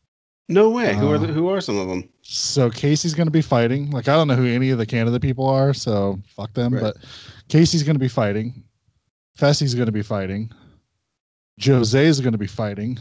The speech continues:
Speaker 1: Oh, blast from the past.
Speaker 2: And Josh is gonna be fighting.
Speaker 1: Oh, I can't wait to
Speaker 2: Somebody,
Speaker 1: see that.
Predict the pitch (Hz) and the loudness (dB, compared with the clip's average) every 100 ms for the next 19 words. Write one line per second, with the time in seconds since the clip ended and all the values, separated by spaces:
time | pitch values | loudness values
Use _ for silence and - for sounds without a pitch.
0 | - _ _ _ - 117 117 113 95 - | -14 _ _ _ -8 -2 2 0 -2 -8
1 | 104 139 110 90 - 104 92 - - _ | -8 -6 -6 -8 -6 -6 -6 -8 -18 _
2 | _ _ _ _ _ 117 113 104 139 139 | _ _ _ _ _ -4 -4 -2 0 2
3 | 151 - 131 113 113 104 - 104 98 90 | 2 0 -2 -4 -4 -4 -4 -6 -6 -10
4 | 98 - - 110 110 110 110 110 113 110 | -14 -20 -8 -2 0 0 -2 -2 0 -2
5 | - 123 113 117 113 117 202 202 202 208 | -2 0 2 2 2 4 4 4 6 6
6 | 214 185 | 4 0